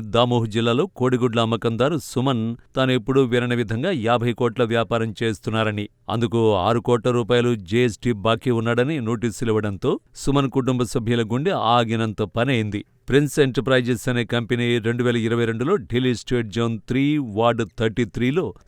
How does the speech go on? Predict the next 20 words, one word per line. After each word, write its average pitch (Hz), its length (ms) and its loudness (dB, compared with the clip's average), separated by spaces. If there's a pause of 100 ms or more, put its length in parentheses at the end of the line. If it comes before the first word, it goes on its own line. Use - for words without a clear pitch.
సుమన్ 131 300 2 (100)
పేరు 123 240 4
మీద 143 140 0 (140)
రిజిస్టర్ 120 460 0 (100)
చేశారని 107 480 0 (260)
ఐటీ 127 300 2
శాఖ 123 360 -2 (100)
నోటీసులో 123 440 -2
వెల్లడించింది. 110 680 -2 (220)
ఈ 117 120 2
సంస్థ 113 420 -2 (340)
లెదర్, 123 340 2 (120)
కలప, 110 300 0 (340)
ఇనుము 123 220 0
వ్యాపారాలు 113 560 0 (120)
చేస్తారని, 113 500 -2 (240)
రెండేళ్లలో 123 560 2
భారీ 123 420 0
లావాదేవీలు 123 600 2
నిర్వహించిందని 117 680 -4